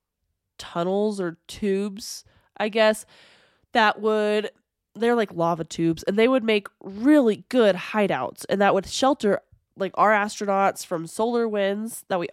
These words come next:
often see on Mars, as well as, like, the extreme temperature swings. And, I mean, although it would be nice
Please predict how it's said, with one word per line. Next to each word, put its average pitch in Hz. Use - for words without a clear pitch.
often 165
see -
on 214
Mars, 233
as 190
well 196
as, 214
like, 196
the 175
extreme 214
temperature 175
swings. -
And, 202
I 208
mean, 190
although 226
it 175
would 180
be 214
nice 240